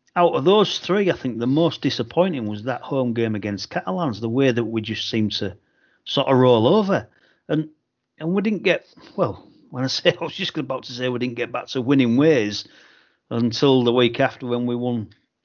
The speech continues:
away at Wakefield by one point, but it won't winning ways because, um, we lost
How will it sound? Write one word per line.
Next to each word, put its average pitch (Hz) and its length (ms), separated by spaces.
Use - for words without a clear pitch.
away 131 260
at 117 100
Wakefield 139 500
by 117 120
one 117 280
point, 156 340
but 135 200
it 120 160
won't 208 280
winning 165 320
ways 104 320
because, - 580
um, 139 540
we 151 120
lost 175 320